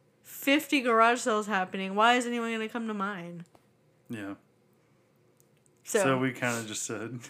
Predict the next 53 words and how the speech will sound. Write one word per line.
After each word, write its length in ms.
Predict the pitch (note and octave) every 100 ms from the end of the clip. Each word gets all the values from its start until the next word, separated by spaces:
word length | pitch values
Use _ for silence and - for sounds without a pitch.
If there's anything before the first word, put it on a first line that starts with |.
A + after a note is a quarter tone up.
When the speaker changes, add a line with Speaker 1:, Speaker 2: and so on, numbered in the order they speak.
| -
Speaker 2:
<laughs> 200 | - -
Speaker 1:
we 100 | C4
just 200 | C#4 -
did 180 | G#3+ B3+
it, 240 | A3 G#3 G3
and 160 | G3+
we 80 | G3+
didn't 120 | G#3+
get 80 | B3
in 100 | A#3
trouble, 580 | G#3+ A3 A3+ F#3+ G3 -
and 280 | G3+ G3 G3+
sorry, 300 | - A3 G#3+
Lord, 460 | G3+ F#3+ G3 G3 G3 _ _ -
we 120 | G3
repent 480 | G3 F#3+ G3 F#3 -
for 340 | - F#3 F#3 - _ _ -
doing 200 | F#3 F#3+
something 280 | F#3 F#3
Speaker 2:
I 160 | B2+ G3
Speaker 1:
wrong, 80 | A3
Speaker 2:
don't. 300 | C#3+ C#3+ F#3
Speaker 1:
but 80 | - _ - - - _ _ _
for 140 | D4
the 100 | C#4+
first, 520 | D#4 F4+ G4 - - -
most, 480 | A3+ A#3+ D4 - - _ _ -
majority 480 | G#3+ A3 A#3 A#3
of 140 | G#3 G3+
it, 160 | F#3+
we 80 | G3+
didn't 240 | G#3 G#3 G3+
know 220 | G3+ G3
we 160 | F#3+
weren't 260 | F3+ F#3+ -
supposed 280 | - G3+ F#3+
to 60 | F3+
do 160 | G#3
it. 280 | F#3 E3+ - -
<laughs> 120 | - - F5 -
So 180 | - - E4+ F4+ F4 -
Speaker 2:
It's 80 | A3+
a 40 |
garage 460 | - G#3+ A#3 C4 B3+
sale. 300 | - A3+ A3+
We 80 |
didn't 120 | G3 F#3
take 200 | G3 F3+
up 160 | E3+
any 160 | F3 E3+
room 240 | E3+ F3
at 60 | E3+
all. 320 | G3 E3 G#2+